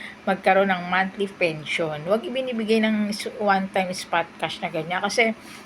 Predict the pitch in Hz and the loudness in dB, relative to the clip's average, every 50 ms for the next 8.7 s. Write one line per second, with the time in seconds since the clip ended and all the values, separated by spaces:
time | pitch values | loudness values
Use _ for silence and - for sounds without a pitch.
0 | - - - 202 202 196 202 214 208 202 196 190 190 180 180 180 175 175 180 175 | -20 -10 -2 0 0 2 2 2 4 4 2 2 2 0 -2 0 0 -2 -2 -2
1 | 175 185 180 185 180 180 175 175 170 170 170 165 165 165 160 160 160 160 165 170 | -2 -2 -2 -2 -4 -4 -4 -4 -4 -4 -2 -4 -6 -6 -6 -8 -10 -4 0 0
2 | 165 - - 175 170 165 160 165 160 160 160 160 156 - - - - 165 160 156 | 0 0 -2 -2 -2 0 2 4 2 2 2 -2 -8 -10 -12 -8 -4 -2 -2 0
3 | 147 139 139 135 - - - 190 233 226 - 294 269 262 262 247 233 - - 240 | -2 -4 -6 -10 -14 -12 -6 -6 -6 -2 0 0 0 4 2 2 2 0 -8 -10
4 | 214 - - - 220 208 202 208 196 185 185 190 - - 185 180 190 190 180 165 | -10 -10 -2 0 2 4 4 4 4 2 0 -6 -6 -6 -6 -6 -4 -4 -6 -8
5 | 156 151 151 - - - - - - - - - - - - - 190 190 180 175 | -8 -10 -14 -16 -18 -18 -18 -18 -18 -18 -18 -20 -18 -12 -2 2 2 4 4 4
6 | 170 165 165 160 160 156 151 147 - - - - - - - - - - - - | 4 4 4 4 4 4 4 2 0 -4 -12 -20 -20 -20 -20 -20 -20 -20 -6 -2
7 | 220 196 190 196 196 196 185 185 185 185 185 180 170 - 190 180 175 175 170 175 | -2 0 2 2 2 2 0 0 0 0 -2 -4 -2 0 2 2 2 2 0 0
8 | 165 170 160 165 160 147 160 175 170 165 160 156 151 139 | 4 4 4 4 2 -2 -4 -2 -2 -2 -4 -6 -8 -10